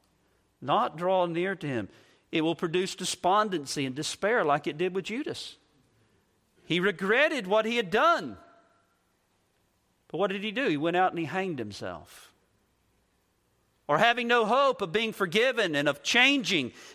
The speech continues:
that despair will just harden your heart into a more determined course of sin in your sinful ways.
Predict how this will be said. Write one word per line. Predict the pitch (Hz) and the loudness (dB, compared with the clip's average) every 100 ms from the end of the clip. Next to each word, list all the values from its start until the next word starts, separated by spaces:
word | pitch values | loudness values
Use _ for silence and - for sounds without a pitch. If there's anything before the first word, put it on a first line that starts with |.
| - | 0
that | 196 208 | 2 2
despair | 220 - 226 220 214 | -2 0 2 4 4
will | 202 | 0
just | 170 214 | -2 -4
harden | - - 190 214 220 226 | -6 0 4 4 2 0
your | 220 | 2
heart | 202 214 254 180 - - _ _ _ _ _ _ _ _ _ _ _ _ _ | 2 4 4 2 -2 -16 _ _ _ _ _ _ _ _ _ _ _ _ _
into | 139 143 185 | -6 0 2
a | |
more | 175 202 | 4 2
determined | 190 175 - 208 208 196 175 | 2 -4 0 2 2 0 0
course | 202 196 185 | 0 2 0
of | 170 | -4
sin | - - 190 151 113 101 - _ - | -4 0 2 2 0 -6 -20 _ -6
in | |
your | 135 | -4
sinful | - 180 170 170 | -2 -2 -2 -2
ways. | 147 147 131 110 98 | 2 2 2 0 -6